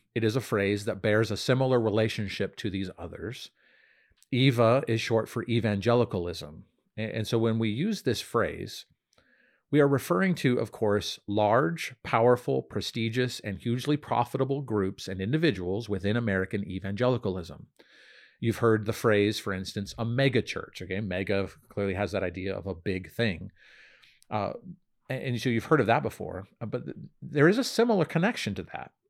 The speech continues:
And I think the mega church kind of is that, um, initial spark that I think led us to Big Eva overall. Um,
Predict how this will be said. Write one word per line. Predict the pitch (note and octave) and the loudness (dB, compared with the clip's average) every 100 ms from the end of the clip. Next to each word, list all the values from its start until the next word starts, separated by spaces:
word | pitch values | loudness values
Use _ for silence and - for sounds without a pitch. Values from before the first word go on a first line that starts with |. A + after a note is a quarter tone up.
| _ - | _ -12
And | A2 | -6
I | G#2+ | -4
think | A2 A#2 - | 0 0 0
the | |
mega | G#2 G#2+ A#2+ A#2 A2+ G2 - _ _ | -4 0 2 4 4 2 -6 _ _
church | - - F3+ F#2+ - - - _ _ _ | -4 4 6 4 0 -10 -12 _ _ _
kind | - A2 | 0 2
of | G2+ F2+ - - | 2 -2 -10 -4
is | G#2+ - | -4 -2
that, | G#2 F2+ F2 - _ _ _ _ - | 0 0 -2 -10 _ _ _ _ -14
um, | F2+ F#2 F#2 - _ _ _ | -10 -10 -10 -14 _ _ _
initial | A2 A#2+ C#3 B2+ G#2 F#2+ - _ _ _ _ _ _ - - | -2 0 2 4 4 2 -6 _ _ _ _ _ _ -16 -10
spark | - - F2+ G2+ G#2 | -2 2 2 0 -4
that | G2+ F2+ - _ _ - | -2 -2 -6 _ _ -6
I | |
think | F#2 G2+ | -4 -6
led | G2 A2 G#2+ | 0 2 2
us | F2 - | 0 -6
to | - G2 F2 F#2 - | -6 -4 -4 -8 -4
Big | F#2 E2+ - | -4 -6 -6
Eva | G#2 G2+ F2+ E2+ - | -2 -2 -2 -6 -8
overall. | F2 E2+ F#2 F#2+ C#2 - - - - - _ | -10 -8 -4 -2 -4 -12 -20 -20 -20 -20 _
Um, | A2+ G2 F#2 G#2 | 0 0 0 -8